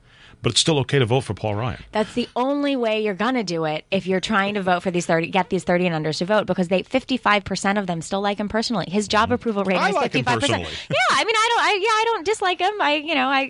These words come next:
Speaker 2: I don't know him, <laughs> you know, but
Speaker 1: <laughs>
Speaker 2: from what I know about him, I, I, I think he's fine. <laughs> But, but, uh, but
Speaker 1: He
Speaker 2: he,
Speaker 1: speaks highly
Speaker 2: I don't
Speaker 1: of you.
Speaker 2: dis-, I dis-, <laughs> I don't dislike him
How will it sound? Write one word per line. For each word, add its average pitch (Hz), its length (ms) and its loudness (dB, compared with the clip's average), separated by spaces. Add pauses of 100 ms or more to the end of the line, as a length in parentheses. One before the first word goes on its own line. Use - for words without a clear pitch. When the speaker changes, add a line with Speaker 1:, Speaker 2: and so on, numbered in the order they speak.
Speaker 2:
I 233 140 0
don't 269 100 0
know 285 180 2
him, - 260 -6
<laughs> - 60 -12
you 262 220 0
know, 269 220 2
but 247 200 0
Speaker 1:
<laughs> 160 260 -4
Speaker 2:
from 330 120 0
what 359 140 2
I 339 80 2
know 330 160 2
about 320 200 0
him, 311 120 2
I, 285 100 2
I, 262 200 2
I 254 40 2
think 254 200 -4
he's 262 100 -4
fine. 185 380 2
<laughs> 440 40 -6 (180)
But, 339 380 0
but, 311 200 2
uh, 302 160 2 (500)
but 311 180 2
Speaker 1:
He 220 120 0
Speaker 2:
he, - 20 -
Speaker 1:
speaks 202 220 2
highly 151 120 4
Speaker 2:
I 339 80 4
don't 381 200 2
Speaker 1:
of 392 60 2
you. 381 60 2
Speaker 2:
dis-, - 80 -4
I 285 160 4
dis-, 277 180 -4
<laughs> 294 40 2
I 320 220 4
don't 330 240 0
dislike 240 400 0
him 269 260 0